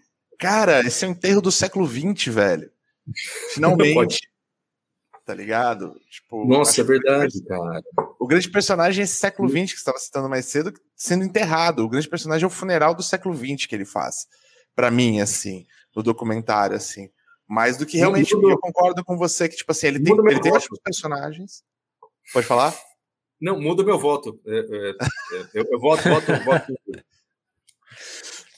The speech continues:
Speaker 1: Eu acho isso muito importante, muito interessante, porque o Adam Curtis se vê, ele sabe, ele tem toda a consciência de que ele é uma cria do século vinte, né? E ele tá indo com essa coragem ali,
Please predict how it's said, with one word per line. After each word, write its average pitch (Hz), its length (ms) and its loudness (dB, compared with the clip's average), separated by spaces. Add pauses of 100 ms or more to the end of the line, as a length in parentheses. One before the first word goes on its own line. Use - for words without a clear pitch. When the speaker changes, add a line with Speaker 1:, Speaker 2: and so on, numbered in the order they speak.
Speaker 1:
Eu 175 100 6
acho 233 140 2
isso 240 100 0
muito 240 220 2
importante, 233 580 0
muito 226 140 -6
interessante, 233 580 -2
porque - 200 -8
o 165 40 4
Adam 185 160 -6
Curtis 180 280 -4
se 240 140 -6
vê, 143 360 0
ele 127 160 0
sabe, 135 460 0
ele 104 80 -8
tem 107 140 -14
toda 127 140 -2
a 160 40 -2
consciência 160 600 -6
de 107 80 -10
que - 120 -10
ele 110 120 -6
é 113 80 2
uma 151 140 2
cria 123 380 0
do - 80 -12
século 104 340 -6
vinte, 101 420 -12 (540)
né? 107 260 4
E 120 80 6
ele 120 160 6
tá 151 300 2
indo 196 320 2
com 269 80 0
essa 254 160 2
coragem 202 640 2
ali, 180 460 0